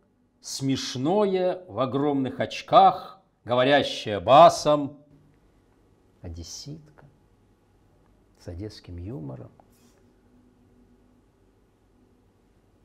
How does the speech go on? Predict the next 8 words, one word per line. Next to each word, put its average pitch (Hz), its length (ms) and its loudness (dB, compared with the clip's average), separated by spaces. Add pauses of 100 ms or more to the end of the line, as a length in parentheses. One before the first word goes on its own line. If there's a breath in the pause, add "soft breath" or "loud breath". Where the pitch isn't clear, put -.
(1500)
Она 123 200 -2
на 131 80 0
меня 120 240 -2
посмотрела, 117 1080 -4
но 131 120 -4
она 113 140 -2
была 92 200 -4
предупреждена. 90 1000 -8